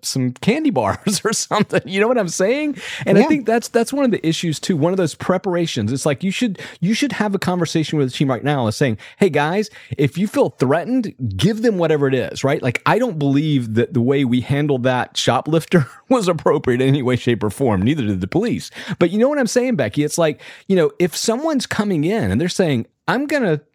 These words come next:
Speaker 1: hurt you guys, you know, unless you give me my dog, I'm not paying my bill." I mean, what is your response? I think that is something that you need to have a conversation with, right? Because is, is this the fight you wanna fight?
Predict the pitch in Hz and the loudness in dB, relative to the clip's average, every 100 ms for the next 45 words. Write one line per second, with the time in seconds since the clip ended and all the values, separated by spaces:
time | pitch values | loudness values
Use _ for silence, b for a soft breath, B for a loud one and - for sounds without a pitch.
0 | _ _ - - 233 240 175 98 98 - | _ _ -10 0 0 0 -4 -2 -2 -4
1 | 80 151 - B B - 160 139 131 147 | -6 -8 -10 B B -2 0 2 2 0
2 | 165 180 151 165 165 143 131 101 180 247 | 0 -2 -2 0 0 0 0 0 0 0
3 | 104 110 127 120 185 214 - 170 135 113 | 0 -2 -2 -2 -2 -2 -2 -2 0 0
4 | 92 220 156 113 - B B - 180 170 | 0 0 0 -2 -4 B B -2 0 0
5 | - 135 214 240 233 180 190 170 131 - | -2 0 0 2 0 2 0 2 -2 -2
6 | - 262 175 101 147 151 220 123 123 190 | -2 0 -2 -4 -4 -2 -2 -2 -2 -2
7 | 233 240 175 160 175 156 120 117 135 165 | -2 -2 -2 -2 -2 -2 0 0 0 0
8 | 156 151 - 113 113 - 117 - 110 131 | -2 -4 -2 -2 0 0 -2 -2 0 0
9 | 226 110 117 190 202 165 139 B B B | 0 0 0 -2 0 0 0 B B B
10 | _ 202 214 196 156 - 190 165 190 214 | _ -2 -2 -4 -6 -2 -2 0 -2 -4
11 | - - - 160 175 160 143 113 - 104 | -8 -4 -2 -2 -2 -2 -2 -4 -2 -2
12 | 127 277 - - | -2 -4 -6 -10